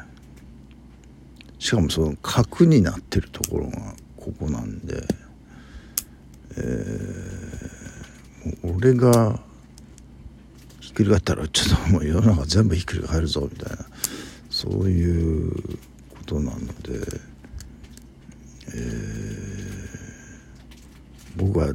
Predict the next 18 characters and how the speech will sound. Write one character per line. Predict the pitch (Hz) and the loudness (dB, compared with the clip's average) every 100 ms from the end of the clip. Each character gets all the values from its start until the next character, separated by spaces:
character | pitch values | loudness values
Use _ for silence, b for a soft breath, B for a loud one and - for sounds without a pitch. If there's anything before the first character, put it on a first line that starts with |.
| - - - - | -6 -14 -12 -2
ど | 85 | 2
し | - 82 | 2 2
っ | - - | -2 -6
と | - | -4
構 | - 64 58 104 | -4 -6 -4 -6
え | |
て | - - | -6 -6
な | 123 71 | -6 -8
い | |
と | - 107 82 | -2 2 2
い | |
け | - - | 0 -6
な | - 107 | -6 -8
い | 123 | -8
と | - | -6
い | - - | -6 -8
う、 | - B B B B B B B B - | -14 B B B B B B B B -12
え | - - - 104 - - - - | -8 -6 -6 -6 -8 -10 -10 -12